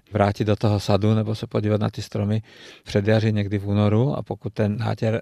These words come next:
zmizel nebo má už slabou intenzitu, tak to zopakovat, protože největší poškození nastávají zrovna v tomto období, kdy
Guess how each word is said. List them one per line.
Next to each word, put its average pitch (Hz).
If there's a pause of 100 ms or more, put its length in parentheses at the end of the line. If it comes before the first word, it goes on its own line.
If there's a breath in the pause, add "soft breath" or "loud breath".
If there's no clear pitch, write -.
zmizel 104
nebo 101
má 104
už 101
slabou 104
intenzitu, 104
tak -
to 104
zopakovat, 110 (520 loud breath)
protože 104
největší 104
poškození 104
nastávají 101
zrovna 104
v -
tomto 101
období, 101
kdy 101